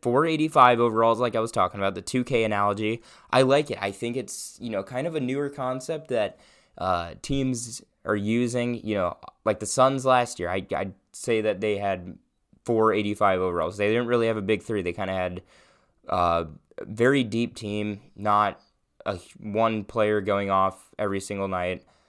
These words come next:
Um, it was always Devin Booker, Chris Paul, Ayton, even Mikal Bridges was playing well. Um,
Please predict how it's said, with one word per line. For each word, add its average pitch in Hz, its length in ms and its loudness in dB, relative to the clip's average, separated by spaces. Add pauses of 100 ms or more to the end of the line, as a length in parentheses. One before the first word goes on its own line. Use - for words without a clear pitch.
(220)
Um, 80 320 -4
it 78 60 -6
was 78 340 -10
always 98 260 2
Devin 101 240 0
Booker, 98 300 0
Chris 101 240 -4
Paul, 98 480 0 (320)
Ayton, 107 460 0
even 107 260 0
Mikal 110 320 2
Bridges 117 640 0
was 98 300 -2
playing 98 340 -2
well. 90 460 0
Um, 87 520 -2